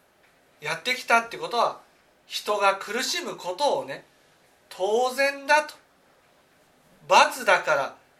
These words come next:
苦しんで反省しろっていう心があったんだということが分かるとね、「いやー、そんなことはない。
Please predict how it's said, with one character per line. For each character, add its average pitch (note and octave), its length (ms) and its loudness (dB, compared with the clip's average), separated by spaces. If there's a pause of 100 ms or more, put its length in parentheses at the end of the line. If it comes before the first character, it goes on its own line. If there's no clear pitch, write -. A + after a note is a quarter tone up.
苦 C#4 300 -4
し F4 300 -4
ん C#4+ 60 -14
で G3+ 140 4
反 C4 360 4
省 D#4+ 260 -4
し - 140 -4
ろ D4+ 180 -2
っ D4+ 80 -14 (220)
て D3 120 -10
い C3+ 100 -10
う C3+ 120 -16
心 B3+ 460 -4
が E3+ 220 6
あ G#3+ 60 4
っ - 100 -12
た E3 160 2
ん C3+ 140 -6
だ A2+ 80 -18 (880)
と F#3 60 -18
い G3 100 -10
う A#3 100 -10
こ B3 120 -8
と A3+ 140 -6
が B3 280 4 (400)
分 D#3 240 -8
か D#4 140 4
る - 140 -4
と A2+ 100 -18
ね、 C#3+ 120 -20 (1900)
「い - 60 -20
や - 60 -12
ー、 - 280 -12
そ - 180 -16
ん D3 40 -16
な D3+ 80 -12
こ D#3+ 140 -10
と F3+ 100 -8
は G3 140 -2
な F#3+ 160 -4
い。 F#3 100 -14